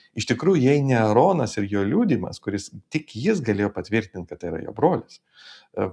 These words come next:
faktiškai Mozei būtų labai sunku savo tapatybę patvirtint. O Aarono liudijimo dėka yra, na, patvirtinama, kad jo tapatybė, jis nei faraono tikrasis sūnus, nei medianietis,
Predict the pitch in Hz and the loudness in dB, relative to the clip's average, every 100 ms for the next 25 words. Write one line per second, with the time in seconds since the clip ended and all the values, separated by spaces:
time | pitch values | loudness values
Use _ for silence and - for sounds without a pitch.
0 | - 123 - - - 160 185 185 160 156 | -2 -2 -2 -8 -4 -2 0 0 -2 -2
1 | 135 131 147 131 110 - 156 - 120 120 | 0 0 0 -2 -4 -4 -4 -2 -2 0
2 | 110 110 107 165 113 - 95 92 90 87 | -2 -4 -4 -2 -2 -2 -4 -4 -4 -8
3 | - - 92 92 107 175 165 104 98 110 | -14 -10 -6 -2 -2 -2 -2 -2 -2 0
4 | 165 170 139 104 98 92 - 143 208 - | 0 0 -2 -2 -6 -8 -6 -4 -4 -6
5 | _ - _ _ _ _ - 104 113 139 | _ -20 _ _ _ _ -4 -2 0 0
6 | 139 - _ _ - 104 104 107 101 110 | -2 -8 _ _ -12 -10 -6 -6 -2 -2
7 | 143 - 110 101 98 - 92 101 127 143 | -2 -2 -4 -4 -4 -8 -8 -4 -2 -2
8 | 113 - 107 - 131 151 123 120 120 _ | -4 -4 -6 -6 -6 -4 -2 -4 -6 _
9 | - - 107 113 - 101 113 139 127 131 | -18 -10 -8 -8 -10 -6 -4 -2 0 2
10 | 135 139 131 127 135 - - - 110 110 | 0 -2 -4 -4 -4 -4 -6 -10 -10 -10
11 | 101 113 139 127 120 123 123 123 123 117 | -8 -6 -4 -4 -2 0 0 -2 -2 -10